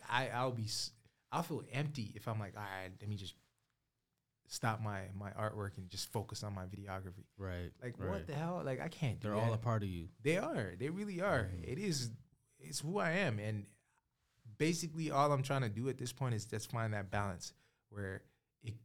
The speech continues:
Speaker 1: can all, you know, earn me some sort of income.
Speaker 2: Mm-hmm.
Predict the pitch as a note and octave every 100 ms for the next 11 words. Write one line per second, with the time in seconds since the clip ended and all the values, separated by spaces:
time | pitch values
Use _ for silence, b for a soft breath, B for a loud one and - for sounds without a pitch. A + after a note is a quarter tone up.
0 | - A#2 G#2+ G2+ G2+ - - G2+ F#2+ F2
1 | _ _ _ - A#2 G#2+ G2+ - F#2+ G2+
2 | F2 G2 G2+ F2+ - A2 F#2 F#2